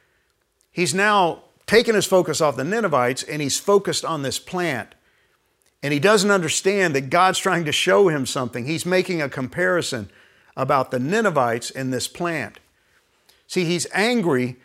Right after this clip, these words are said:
with God now because he's, he's refused to spare the plant.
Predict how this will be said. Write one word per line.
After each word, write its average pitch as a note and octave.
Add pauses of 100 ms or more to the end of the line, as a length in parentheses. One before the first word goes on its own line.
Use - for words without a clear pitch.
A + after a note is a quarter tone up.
(120)
with C#3+
God G3
now F3
because D3+
he's, -
he's D#3+ (260)
refused F#3+
to F3
spare F3
the D#3
plant. F#3+